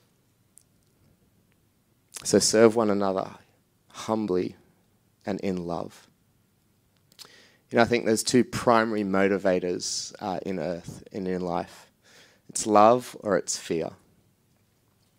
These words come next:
And I think subconsciously every action, every choice we make, it, it's actually out of a place of either love or fear. You know what fear's primary concern is?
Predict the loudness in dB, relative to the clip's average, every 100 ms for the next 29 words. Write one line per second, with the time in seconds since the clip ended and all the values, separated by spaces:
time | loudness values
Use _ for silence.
0 | _ -20 -20 _ _ _ _ _ -4 0
1 | 2 0 2 0 0 0 -2 -2 -4 -2
2 | 0 2 2 2 2 2 -6 -4 -2 -4
3 | -4 -4 -4 -4 -4 -2 -2 -4 -8 -8
4 | -2 -2 -2 -4 -2 2 2 0 -6 -6
5 | -4 -4 -4 -4 -2 -2 0 0 0 -6
6 | -10 -10 -8 -6 -6 -8 _ _ _ _
7 | _ _ _ _ _ _ _ _ _ _
8 | -12 -2 4 4 4 0 2 4 4 2
9 | -4 0 2 2 -2 -6 -8 -6 -4 -4
10 | -6 -8 -12 -16